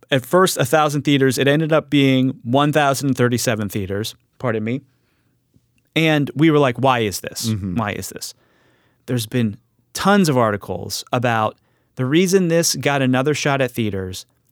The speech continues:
Speaker 1: is because of memes.
Speaker 2: Okay.
Speaker 1: Morbius has overtaken the meme, uh, the meme s-, scene.
Speaker 2: Mm-hmm.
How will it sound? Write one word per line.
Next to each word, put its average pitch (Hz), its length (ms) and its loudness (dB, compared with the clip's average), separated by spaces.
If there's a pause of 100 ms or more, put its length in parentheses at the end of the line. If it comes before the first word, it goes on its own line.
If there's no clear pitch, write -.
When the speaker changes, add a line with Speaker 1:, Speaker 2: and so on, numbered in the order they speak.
(140)
Speaker 1:
is 127 160 2
because 120 460 0
of 110 220 -2 (140)
memes. 104 640 -6 (480)
Speaker 2:
Okay. 87 240 -16 (140)
Speaker 1:
Morbius 156 580 2
has 139 240 -4 (160)
overtaken 160 640 2
the 151 80 0
meme, 120 600 0 (160)
uh, 123 160 0
the 120 120 0
meme 123 480 2 (160)
s-, - 360 -2
scene. 113 680 -2
Speaker 2:
Mm-hmm. 107 420 -4